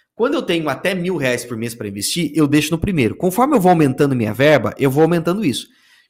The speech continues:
Mas você obrigatoriamente está terminantemente proibido de aumentar isso aqui mais do que um pontinho. Porque senão você vai gastar dinheiro e não vai ter clique qualificado, tá? E importante, se você tiver fazendo uma, fazendo uma campanha de YouTube,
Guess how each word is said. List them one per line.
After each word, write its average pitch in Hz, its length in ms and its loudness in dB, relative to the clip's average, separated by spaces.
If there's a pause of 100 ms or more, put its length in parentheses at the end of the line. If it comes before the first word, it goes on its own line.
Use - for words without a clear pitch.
(200)
Mas 156 240 -6
você 220 460 -4
obrigatoriamente 180 1120 2
está 147 280 -2
terminantemente 233 1000 -2
proibido 151 300 4 (100)
de 165 100 2
aumentar 180 480 2
isso 165 140 -2
aqui 151 160 -4
mais 147 280 0
do 160 80 -4
que - 80 -6
um 170 80 0
pontinho. 160 540 -4 (360)
Porque 170 220 -2
senão 214 140 -4
você 226 80 -4
vai 233 100 0
gastar 220 260 2
dinheiro 160 580 2
e 156 60 -8
não 175 140 -2
vai 185 100 0
ter 190 80 -8
clique 180 240 -6
qualificado, 165 540 -4 (500)
tá? 135 260 -2 (220)
E 151 100 0
importante, 185 460 4
se - 140 -4
você 160 180 -4
tiver 185 160 0
fazendo 165 220 -2
uma, 160 120 -4
fazendo 131 280 0
uma 123 120 0
campanha 120 320 -2
de 120 120 0
YouTube, 190 600 2